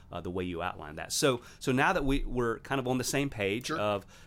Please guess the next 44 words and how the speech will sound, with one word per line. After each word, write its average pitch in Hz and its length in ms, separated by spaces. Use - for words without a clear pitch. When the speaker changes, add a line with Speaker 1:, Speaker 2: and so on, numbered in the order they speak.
Speaker 1:
not 120 100
only 127 140
God's 113 400
mission, 101 380
but, 95 300
but 95 200
what 113 180
is 107 100
a 95 80
short-term 113 720
mission 110 320
trip 107 460
and 95 100
Speaker 2:
Mm-hmm. 101 100
Speaker 1:
how 107 80
does 104 160
it 98 120
connect 98 540
to 104 120
or 90 80
fit 107 220
into 117 180
God's 80 380
mission, 95 380
uh, 123 200
talk 196 260
to 269 80
us 233 140
a 196 40
little 180 220
bit 151 120
more 156 340
about, 127 480
uh, 123 300
some 151 300
of 156 40
these 156 160
questions. 151 480
What, 135 280
what 180 160
is 170 100
a 139 60
key 175 300
question, 139 680